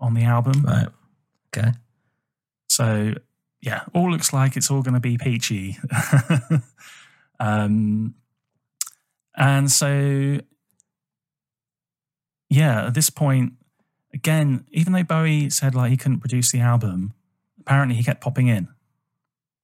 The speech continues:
Speaker 2: Right.
Speaker 1: So what's quite interesting is to, like, think about his involvement here, 'cause I read some stuff with the band and they basically said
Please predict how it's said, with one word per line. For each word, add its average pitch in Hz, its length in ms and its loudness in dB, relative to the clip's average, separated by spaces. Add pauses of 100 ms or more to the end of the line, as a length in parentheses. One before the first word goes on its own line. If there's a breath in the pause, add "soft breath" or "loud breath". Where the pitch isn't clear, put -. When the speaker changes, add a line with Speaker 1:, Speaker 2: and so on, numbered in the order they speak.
(140)
Speaker 2:
Right. 95 260 0 (880)
Speaker 1:
So 117 480 0 (460)
what's 165 240 -2
quite 156 200 0
interesting 110 460 0
is 110 280 -2
to, 120 80 -4
like, 113 380 -2
think 120 240 -2
about 110 240 -2
his 117 140 2
involvement 113 540 0
here, 95 360 -6
'cause 110 540 -2 (500)
I - 60 0
read 143 160 0
some 131 120 0
stuff - 380 -4
with 120 120 -6
the - 60 -20
band 107 520 -2 (880)
and 113 200 2
they 117 100 2
basically 117 420 -2
said 101 460 -4